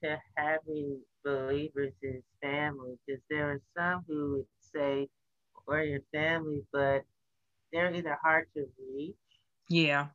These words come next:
Speaker 1: or nowhere to be found. But what the difference between you and them is you're a mature Christian.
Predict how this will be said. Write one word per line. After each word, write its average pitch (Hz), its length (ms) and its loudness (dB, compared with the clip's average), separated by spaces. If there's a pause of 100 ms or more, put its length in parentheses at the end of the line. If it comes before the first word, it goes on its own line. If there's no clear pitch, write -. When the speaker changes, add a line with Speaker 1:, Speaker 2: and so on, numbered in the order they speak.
(100)
Speaker 1:
or 147 140 4
nowhere 147 380 2
to 143 100 -6
be 123 200 -14 (180)
found. 131 720 2 (480)
But 143 400 4 (400)
what 156 180 -2
the 160 80 -4
difference 294 360 -2
between 208 160 -2
you 185 80 -2
and 170 160 -2
them 214 260 -2
is 196 140 -4
you're 233 240 0
a 240 40 -4
mature 180 800 0 (220)
Christian. 107 680 -8